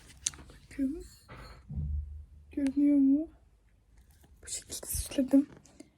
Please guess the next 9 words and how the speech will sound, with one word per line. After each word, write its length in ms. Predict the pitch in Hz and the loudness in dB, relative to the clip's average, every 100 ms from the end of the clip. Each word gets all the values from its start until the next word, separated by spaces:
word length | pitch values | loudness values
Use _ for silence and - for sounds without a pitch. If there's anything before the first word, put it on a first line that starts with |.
| _ - | _ -4
Ben 100 | 320 | -4
çok 240 | - - | -4 -8
sevdim 440 | - 269 254 247 247 | 0 2 2 2 2
bu 100 | 247 | 2
arada. 380 | 247 247 247 262 - | 0 -4 -6 -10 -18
Çok 200 | - - | -20 -10
tatlı 300 | 247 - 262 | -10 -6 -6
olduğunu 340 | 247 - 254 | -6 -8 -10
düşünüyorum. 480 | - - 269 254 - | -8 -6 -2 -2 -6